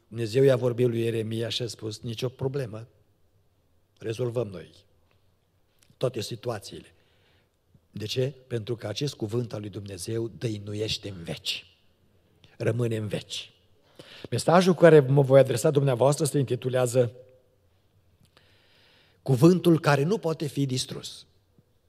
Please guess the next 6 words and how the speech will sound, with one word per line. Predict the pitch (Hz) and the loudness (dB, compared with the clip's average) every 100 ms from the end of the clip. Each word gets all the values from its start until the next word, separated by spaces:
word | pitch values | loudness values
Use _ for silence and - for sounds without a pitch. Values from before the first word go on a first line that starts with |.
| _ _ _ _ | _ _ _ _
Cuvântul | - 101 160 170 156 | -10 -2 0 2 0
care | 135 123 | 0 0
nu | 120 151 | 2 2
poate | 123 127 117 | 0 -4 -6
fi | - | -6
distrus. | 113 113 - - - - | -6 -6 -10 -14 -16 -20